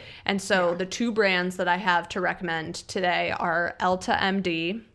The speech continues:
Speaker 1: They have a great face sunscreen, and I just found out that they have a body sunscreen, which I think I'll try after I finish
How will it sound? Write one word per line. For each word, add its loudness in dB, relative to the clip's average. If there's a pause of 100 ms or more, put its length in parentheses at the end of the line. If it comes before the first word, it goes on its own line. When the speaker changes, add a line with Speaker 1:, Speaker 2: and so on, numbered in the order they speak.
(160)
Speaker 1:
They -4
have 4
a -2
great -2
face 0
sunscreen, -2
and -2
I 2
just -2
found 0
out -2
that -2
they 0
have 0
a -4
body 0
sunscreen, -6
which -10
I -8
think -10
I'll -4
try 0
after -4
I -4
finish -8